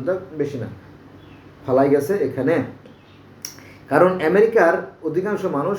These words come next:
বাঙালিকে কি ঘৃণা করে। শুধু তাই না, not only in here but also, শুধুমাত্র এখানেই শেষ না, যারা ভারতে বসবাস করে তারাও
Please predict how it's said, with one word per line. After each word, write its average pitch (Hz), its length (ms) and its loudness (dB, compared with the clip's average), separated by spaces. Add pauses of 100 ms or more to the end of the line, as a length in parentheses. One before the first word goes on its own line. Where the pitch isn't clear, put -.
বাঙালিকে 143 640 4 (540)
কি 214 360 2 (680)
ঘৃণা 165 240 2
করে। 120 240 0 (1160)
শুধু 196 260 2
তাই 190 300 2
না, 160 280 2 (180)
not 190 240 2
only 233 340 4
in 220 180 0
here 175 380 4
but 165 220 2
also, 131 340 0 (400)
শুধুমাত্র 185 360 -2
এখানেই 180 280 2
শেষ 185 220 -2
না, 196 260 -2 (460)
যারা 156 180 4
ভারতে 175 560 4
বসবাস 156 400 0
করে 214 340 4 (580)
তারাও 185 680 4